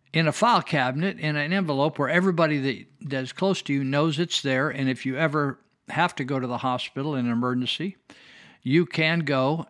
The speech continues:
and plus have people there that actually have some power to deal with the, uh, hospitals. Right now, the hospitals are not, um,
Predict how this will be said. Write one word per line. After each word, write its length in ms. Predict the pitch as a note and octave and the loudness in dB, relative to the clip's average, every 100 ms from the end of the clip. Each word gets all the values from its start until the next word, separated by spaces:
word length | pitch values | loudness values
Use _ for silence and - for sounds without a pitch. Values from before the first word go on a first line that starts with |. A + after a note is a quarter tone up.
| - | -4
and 460 | C#3 C3+ C#3 A#2 - | 0 0 -2 -4 -8
plus 320 | - F3 E3 | -2 0 2
have 360 | - D3 C#3+ A#2+ - | 2 2 2 -2 -6
people 380 | - E3 C#3+ C3 | -2 0 0 0
there 260 | B2+ C3+ | 0 0
that 200 | B2 A#2+ A2 _ - | 0 -4 -8 _ -2
actually 460 | D3+ D#3+ - C3 A#2 | 0 2 -2 -4 -2
have 240 | B2+ B2+ | -2 -2
some 220 | - A2+ | -2 -4
power 600 | A2 F#3 G#3 C3+ A#2 A#2+ _ _ _ - _ _ - | -2 2 2 2 0 -4 _ _ _ -20 _ _ -4
to 120 | C3+ | -2
deal 300 | B2 E3+ D#3 | 4 4 4
with 220 | C#3 B2+ | 2 0
the, 280 | C3 B2+ B2 | -2 0 0
uh, 220 | A#2+ A#2+ | 0 -2
hospitals. 720 | A#2 E3+ D#3 - B2 - - D3+ | 2 2 2 -2 -6 -10 -12 -2
Right 240 | D3+ G3+ | 2 2
now, 200 | F#3 E3+ | 4 2
the 120 | C#3 | 2
hospitals 720 | A#2+ F3+ F#3 - D3+ C#3+ C#3 - | 4 6 4 2 -2 0 0 -4
are 320 | - C3+ B2+ | -2 0 0
not, 420 | C#3+ D#3+ F3+ - - _ - - - - - - _ - | 0 0 0 -6 -20 _ -20 -20 -20 -20 -20 -20 _ -8
um, 580 | C#3 C3+ C3 B2+ A#2+ | -2 0 2 0 -2